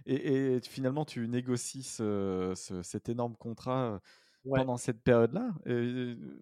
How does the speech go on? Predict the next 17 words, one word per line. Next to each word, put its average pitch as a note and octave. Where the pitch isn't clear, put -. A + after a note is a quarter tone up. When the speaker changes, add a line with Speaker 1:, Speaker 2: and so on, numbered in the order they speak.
Speaker 1:
ça D#3+
n'a D3+
pas F#3+
d'impact F#3+
pour E3+
toi ? G#3+
Parce G3
que G3
là, F#3
là, F3
on F3+
parle E3
quand F3+
même D#3
d'une A2
énorme A#2
crise, C#3